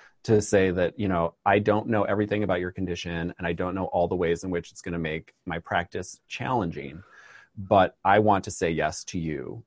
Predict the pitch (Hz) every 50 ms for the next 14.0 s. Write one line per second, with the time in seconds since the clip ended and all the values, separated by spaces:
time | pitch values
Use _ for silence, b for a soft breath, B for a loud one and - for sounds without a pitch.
0 | _ - 110 92 85 80 78 78 80 - - 117 104 95 90 90 85 - - 98
1 | 98 92 95 - 107 101 101 110 104 - - - 98 95 92 98 95 90 - -
2 | 82 80 78 - - - 113 110 104 - 107 98 98 98 - - 101 98 95 95
3 | 95 98 98 104 110 120 127 - - 107 95 104 101 101 95 104 104 107 107 -
4 | - 104 107 104 110 110 107 113 110 110 113 117 - - - b b b b b
5 | b b - 101 95 - - 104 98 92 98 - - 104 98 98 95 92 98 90
6 | 87 87 85 82 87 78 78 76 - - - - - 58 50 - - - - -
7 | - 113 - _ _ _ B B B B B B B B 107 101 90 85 87 95
8 | 110 104 101 113 104 92 92 - 127 107 107 104 104 110 117 117 120 117 110 104
9 | 98 104 104 - 107 95 95 92 95 98 95 98 101 98 95 92 92 92 92 92
10 | 92 95 95 92 - - 85 - - 92 90 92 - - - 98 92 92 92 90
11 | 90 87 92 90 - 85 76 82 82 - - - - - - 113 101 117 117 120
12 | 123 120 - 110 104 95 104 95 95 - - 87 87 85 80 78 76 67 58 -
13 | - 113 110 - - 117 104 101 - - 101 82 90 87 82 - 82 80 78